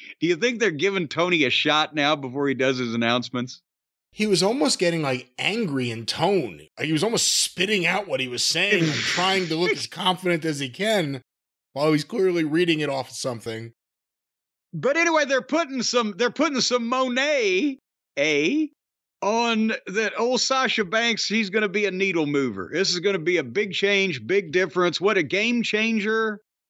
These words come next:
Speaker 1: The, the difference maker. You know, boy, uh, this is gonna be the biggest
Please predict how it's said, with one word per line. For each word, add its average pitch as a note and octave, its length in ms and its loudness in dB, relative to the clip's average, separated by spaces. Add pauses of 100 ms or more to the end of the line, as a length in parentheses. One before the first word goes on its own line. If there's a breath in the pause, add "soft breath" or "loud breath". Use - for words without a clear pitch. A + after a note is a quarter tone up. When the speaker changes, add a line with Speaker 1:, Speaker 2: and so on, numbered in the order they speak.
(720)
Speaker 1:
The, D#3+ 140 2
the D3+ 340 0
difference G3+ 540 0
maker. G#3 760 0 (1200)
You C#3+ 180 -2
know, F#3+ 140 2
boy, F#3+ 220 0
uh, E3 260 2
this A3 280 0
is E3+ 140 0
gonna A3+ 180 0
be A3+ 140 0
the F3+ 100 0
biggest G#3+ 600 -2